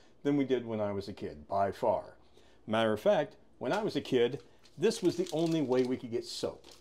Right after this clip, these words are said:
You know, just a bar of soap. That was it. And then you unwrap it, you use it until it gets down to about that big,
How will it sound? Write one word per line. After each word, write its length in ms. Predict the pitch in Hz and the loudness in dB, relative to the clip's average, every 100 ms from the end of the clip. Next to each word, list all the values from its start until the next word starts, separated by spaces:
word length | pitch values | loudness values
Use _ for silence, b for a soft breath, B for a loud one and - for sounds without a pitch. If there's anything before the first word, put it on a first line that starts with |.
| - | -18
You 100 | 151 | -8
know, 140 | 117 117 | -6 -6
just 300 | 113 123 - | -6 -6 0
a 80 | 160 | 0
bar 400 | 127 135 135 135 | 2 0 2 0
of 120 | 135 | 0
soap. 420 | - 123 - - - - - | -2 -2 -2 -6 -20 -20 -8
That 160 | 131 147 | -4 0
was 160 | 165 | 4
it. 260 | 180 156 - B B B - | 4 2 -4 B B B -6
And 140 | 117 | -4
then 140 | 120 113 | -2 -2
you 120 | 107 | -2
unwrap 400 | 117 160 123 101 | -2 -2 0 -2
it, 180 | 165 185 | -4 -4
you 80 | 117 | -4
use 280 | 110 135 127 | 2 2 2
it 140 | - | -6
until 280 | 117 127 135 | -6 0 2
it 60 | 127 | 0
gets 180 | 135 | -2
down 240 | - 156 165 | -4 -4 0
to 80 | 147 | 0
about 320 | 135 143 135 | 2 2 2
that 220 | 156 147 | 0 0
big, 280 | 180 139 | 0 0